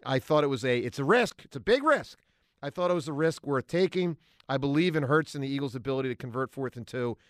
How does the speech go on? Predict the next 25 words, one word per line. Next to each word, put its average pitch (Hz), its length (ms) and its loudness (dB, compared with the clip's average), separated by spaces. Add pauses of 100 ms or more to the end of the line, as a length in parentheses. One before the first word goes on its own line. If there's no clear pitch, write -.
(140)
I - 60 -14
think 127 140 -6
Sirianni 135 520 -2
did 127 140 -10
not 139 220 0
feel 196 360 -2
the 175 120 0
moment 143 440 2 (320)
that 123 140 -10
Doug 147 240 0
Peterson 147 440 -2
felt 147 380 2
with 127 120 -8
five 139 240 0
minutes 131 200 -8
left 127 220 -2
in 113 80 -12
Super 131 240 -8
Bowl 117 380 -4
fifty-two. 107 640 -10 (580)
I 143 140 2
think 156 240 -4
Nick 165 160 0
Sirianni 156 500 2
clearly 165 640 2